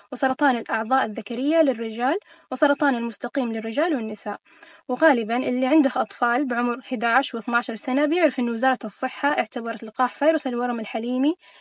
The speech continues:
من اللقاحات الموصى فيها في جدول تطعيمات البنات، زي ما ذكرت بعمر الأحداعش والاثناعش سنة.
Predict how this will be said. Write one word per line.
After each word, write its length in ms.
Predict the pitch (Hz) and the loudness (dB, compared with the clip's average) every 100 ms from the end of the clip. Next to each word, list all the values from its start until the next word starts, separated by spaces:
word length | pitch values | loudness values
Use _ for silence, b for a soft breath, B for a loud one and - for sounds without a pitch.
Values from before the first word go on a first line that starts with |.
| b | b
من 100 | 285 | 4
اللقاحات 580 | 311 285 - 247 277 254 | 4 4 2 2 2 -2
الموصى 440 | 233 233 254 - 220 | -4 -4 -2 -4 -6
فيها 340 | - 233 240 | -6 -6 -4
في 140 | 247 | -4
جدول 320 | 226 220 226 226 | -6 -6 -6 -4
تطعيمات 540 | 226 214 226 240 277 | -6 -6 0 0 0
البنات، 480 | 226 220 226 311 - B B B B - | -2 -4 2 2 0 B B B B -2
زي 220 | 262 339 | 4 8
ما 180 | 269 226 | 8 6
ذكرت 380 | 240 - 277 | 2 2 2
بعمر 280 | 240 233 240 | 2 -2 0
الأحداعش 600 | 226 226 214 233 277 - | -2 -4 -4 2 2 2
والاثناعش 400 | 240 220 220 202 | -4 -4 -6 -6
سنة. 280 | 208 220 240 | -10 -10 -10